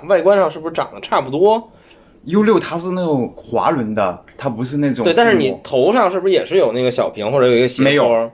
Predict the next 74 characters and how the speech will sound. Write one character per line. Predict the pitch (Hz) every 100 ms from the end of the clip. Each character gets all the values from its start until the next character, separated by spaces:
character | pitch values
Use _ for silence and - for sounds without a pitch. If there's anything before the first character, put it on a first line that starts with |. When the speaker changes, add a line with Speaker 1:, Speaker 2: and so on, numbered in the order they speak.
| - -
Speaker 2:
它 | - 160
只 | 123
是 | 123
右 | 131 160
边 | 143 139
有 | 101
一 | 104
个 | 120
凸 | - - 135
起 | 135 - 110
来、 | 90
凸 | 82 - 131
出 | -
来 | 120 98
的 | 98
一 | 98
个 | 101 110 98 87
指 | - 92
示 | 107
灯， | 107
Speaker 1:
嗯， | 123 120 113 110
嗯。 |
Speaker 2:
它 | 135
没 | 143
有 | 135
那 | 123
个 | 117 98 -
顶 | 107 110
屏 | 104
了。 | 90 85
Speaker 1:
嗯。 | -
Speaker 2:
对。 | -
Speaker 1:
嗯， | 113 107
然 | 117
后 | 131
我 | 147
今 | 123 214
天 | 214
突 | 202
然 | 214
发 | 196
现 | 185
我 | 135
没 | 98 117
听 | 165 165
过， | 117 95
然 |
后 | 123
我 |
发 | 120 143
现 | 139 123
也 | 95
是 | 101
触 | -
控 | 127 110
的， | 95 - -
Speaker 2:
嗯。 | 101
Speaker 1:
我 | 113
也 | 240
觉 | 175
得 |
挺 | 185 202
有 |
意 | 151 196
思， | 139 107
但 | 147 147
我 | 127
也 | 170
承 | - 117
认 | 151 131 113
我 | 104
不 | 95 139
喜 | 139 -
欢。 | 107